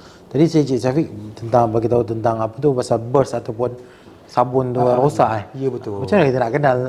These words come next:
Speaker 1: sabun tu rosak atau burst tu
Speaker 2: Basuhan.
Speaker 1: apa? Basuhan.
Speaker 2: Ah, kadang-kadang basuhan,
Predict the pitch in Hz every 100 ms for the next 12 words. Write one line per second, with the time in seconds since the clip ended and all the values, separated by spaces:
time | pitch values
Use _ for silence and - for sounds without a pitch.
0 | 117 101 113 117 120 123 127 139 110 110
1 | 110 113 139 151 151 151 101 - - _
2 | _ - 131 143 98 113 117 151 113 131
3 | 156 175 160 156 143 117